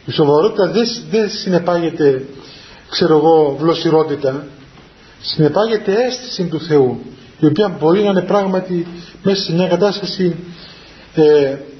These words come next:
χαροπή ειρηνική, αλλά να μην διαλύεται αυτή η σημασία της παρουσίας του Θεού. Όταν ο, όταν ο άνθρωπος προχωρήσει πνευματικά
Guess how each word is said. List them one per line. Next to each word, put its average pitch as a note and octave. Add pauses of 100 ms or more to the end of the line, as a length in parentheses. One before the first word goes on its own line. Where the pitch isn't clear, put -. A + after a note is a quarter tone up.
(1040)
χαροπή E3
ειρηνική, D3 (420)
αλλά D3+
να D3+
μην F#3+
διαλύεται D3 (480)
αυτή C#3+ (540)
η D3+
σημασία D#3
της -
παρουσίας C#3
του -
Θεού. A2+ (1080)
Όταν F#3+
ο, F3+
όταν F3
ο D#3
άνθρωπος F3+
προχωρήσει C#3+
πνευματικά C#3+